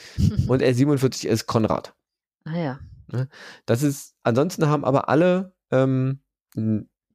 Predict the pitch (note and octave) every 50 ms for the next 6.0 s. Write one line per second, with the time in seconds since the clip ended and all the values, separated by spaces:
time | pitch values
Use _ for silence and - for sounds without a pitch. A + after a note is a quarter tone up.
0 | _ _ - G#2+ G#2+ A#2+ C#3+ E3 E3+ E3 D#3+ - G2 G#2 G2 F#2+ F#2 F#2 - -
1 | - C#3 C3 - - A#2+ A#2 - A#2 A2+ A2 A2+ A#2+ - _ _ - G#2+ G#2 G2
2 | F#2 G2+ F#2+ F#2+ F2+ F#2+ F#2+ F#2+ - G2+ F2+ G2 G2+ G2+ - - D#2+ D#2+ D#2+ D#2+
3 | D2 E2 F#2+ - _ _ - F2 F2 F2 E2 A#2 C3+ - - - F#2 F2+ - A#2+
4 | C3+ C#3 C3 A#2+ - G#2+ A2+ A2 G#2+ G2+ G#2+ G#2 G2 A2 G#2 G2 G#2 G2+ - -
5 | G2+ G2+ G2 G2 G2 - - - - - - C3 C3+ C3 B2 - - - -